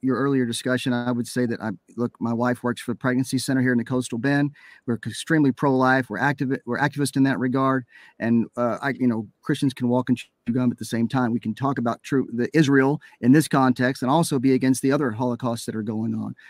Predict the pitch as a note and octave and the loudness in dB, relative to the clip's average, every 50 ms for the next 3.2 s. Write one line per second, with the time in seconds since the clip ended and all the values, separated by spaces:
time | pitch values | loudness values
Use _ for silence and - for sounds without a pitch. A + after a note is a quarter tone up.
0 | - _ - G3+ A#3+ - - E3 C#3 - - - E3+ E3 D3+ C#3+ D3+ - _ _ | -20 _ 6 6 6 8 6 4 2 2 2 2 2 4 4 4 2 -2 _ _
1 | _ _ _ _ - D3+ D3+ C#3+ C3+ C3 A#2+ - - _ _ _ _ _ _ _ | _ _ _ _ 0 2 4 6 6 6 4 4 0 _ _ _ _ _ _ _
2 | _ _ _ _ - - _ _ _ _ _ _ _ - - _ _ _ _ _ | _ _ _ _ -20 -20 _ _ _ _ _ _ _ -20 -20 _ _ _ _ _
3 | _ - D3 D3+ | _ 0 0 2